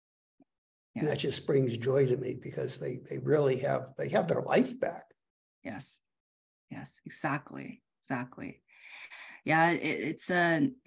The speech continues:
Speaker 2: you know, I'll be delving further into how homeopathy works and all that, but, you know, I, I wonder why this, uh, particular,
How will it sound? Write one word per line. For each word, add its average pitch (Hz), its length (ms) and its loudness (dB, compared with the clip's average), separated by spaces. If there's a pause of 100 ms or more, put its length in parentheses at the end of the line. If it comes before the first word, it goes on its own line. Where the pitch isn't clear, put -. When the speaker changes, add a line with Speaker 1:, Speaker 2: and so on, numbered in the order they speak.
Speaker 2:
you 170 100 -2
know, 156 380 2
I'll 151 320 0
be 165 100 0
delving 156 720 4
further 151 340 -2
into 147 560 -2
how 139 300 -4
homeopathy 135 640 4
works 123 460 -2
and 139 180 4
all 131 160 0
that, 135 260 -4
but, 139 220 2 (380)
you 135 100 0
know, 143 140 6
I, 147 480 4
I 147 140 2
wonder 160 580 -2
why 139 600 0
this, - 360 -4
uh, 143 240 0
particular, 135 920 -2